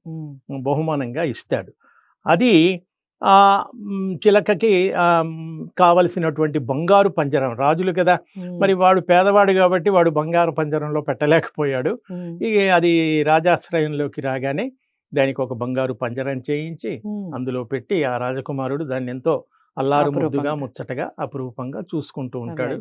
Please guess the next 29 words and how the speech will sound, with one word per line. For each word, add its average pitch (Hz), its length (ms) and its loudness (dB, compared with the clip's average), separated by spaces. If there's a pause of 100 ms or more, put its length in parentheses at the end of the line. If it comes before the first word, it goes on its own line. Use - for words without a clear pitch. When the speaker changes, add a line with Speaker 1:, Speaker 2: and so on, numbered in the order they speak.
Speaker 2:
కావలసిన 131 560 -6 (460)
దానికి 127 480 -6 (260)
ఆ 147 80 2
Speaker 1:
అన్ని 135 120 0
పెడతాడు. 139 160 -2
Speaker 2:
ధాన్యాలు, 143 460 -2
ఆహారం 131 500 -2
అంతా 123 260 -6
ఇస్తూ 117 320 -8
పెడుతూ 127 340 -8
ఉంటాడు. 123 300 -8
అదే 135 160 -8
పెరుగుతూ 131 480 -10
ఉంటుంది. 110 420 -14 (240)
Speaker 1:
ఉమ్. 165 240 -12
Speaker 2:
కానీ 208 340 2
అది 190 180 2
త్రికాల 185 440 2
వేది 180 280 0
కదా, 170 300 0 (340)
Speaker 1:
ఉమ్. 180 80 -10
Speaker 2:
మరి 175 240 4
ఎవరికైనా 170 720 2
ఆసక్తి 165 420 -2
ఉంటుంది 151 360 -4
కదా, 147 280 -2
Speaker 1:
ఉమ్, 185 380 -6
ఉమ్. 160 100 -4
Speaker 2:
ఉమ్, 147 500 -6